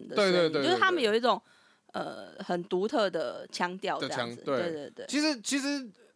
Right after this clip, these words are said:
Speaker 2: 之前我有看过一个，好像也在聊就是日本乐团的嘛，还是歌手，
Speaker 1: 嗯。
Speaker 2: 他们就有讲，因为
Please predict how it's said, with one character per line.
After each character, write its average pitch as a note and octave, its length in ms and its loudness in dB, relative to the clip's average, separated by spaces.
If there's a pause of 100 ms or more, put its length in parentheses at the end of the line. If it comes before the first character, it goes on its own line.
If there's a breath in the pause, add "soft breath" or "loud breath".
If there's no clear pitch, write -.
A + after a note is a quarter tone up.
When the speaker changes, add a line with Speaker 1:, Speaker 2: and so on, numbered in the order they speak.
(120)
Speaker 2:
之 C#4+ 140 -4
前 A3 180 4
我 G#3+ 120 4
有 F3+ 100 4
看 G3+ 180 2
过 G3 160 4
一 F#3 60 4
个， C3+ 320 4
好 B2 220 -2
像 G#3+ 80 0
也 C#3 100 -2
在 G3 180 0
聊 B2 240 -2
就 C3+ 120 -6
是 D3+ 100 -2
日 D3+ 140 -6
本 G#2 120 -10
乐 A#2 220 -8
团 E2+ 180 -12
的 F2 80 -20
嘛， E2+ 200 -18 (160)
还 A2 100 -2
是 F3 120 0
歌 C3+ 220 -4
手， B2 120 -6
Speaker 1:
嗯。 A#2+ 40 -6
Speaker 2:
他 F3+ 80 2
们 G#3 80 -2
就 G#3 120 2
有 G3+ 80 2
讲， D#3 160 -4
因 A3 40 0
为 B3 120 2